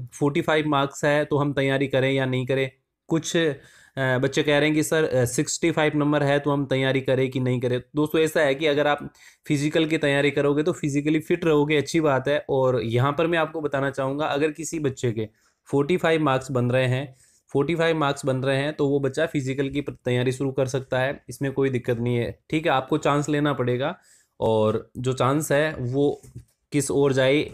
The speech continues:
इसका तो कुछ आइडिया हम नहीं लगा सकते अभी, लेकिन फ़ोर्टी फ़ाइव मार्क्स है, तो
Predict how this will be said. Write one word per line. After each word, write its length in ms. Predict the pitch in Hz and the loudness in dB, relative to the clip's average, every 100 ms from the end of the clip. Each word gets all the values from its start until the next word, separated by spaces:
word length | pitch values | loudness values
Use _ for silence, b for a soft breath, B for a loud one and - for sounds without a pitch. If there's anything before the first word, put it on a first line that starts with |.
| - | -12
इसका 240 | 123 - 139 | -10 -2 0
तो 100 | 139 | 0
कुछ 180 | 139 139 | 0 0
आइडिया 300 | 127 143 139 | 2 2 0
हम 80 | |
नहीं 240 | 135 139 160 | 0 2 2
लगा 180 | 147 143 | 4 2
सकते 300 | 135 - 139 | -2 0 0
अभी, 200 | 143 151 | 2 2
लेकिन 380 | 143 139 123 b b b - | 2 0 -4 b b b -2
फ़ोर्टी 240 | 156 170 | 0 2
फ़ाइव 240 | 190 165 160 | 2 2 2
मार्क्स 340 | 147 147 - | 2 0 0
है, 100 | 139 | -2
तो 300 | 139 160 - | 0 -4 -6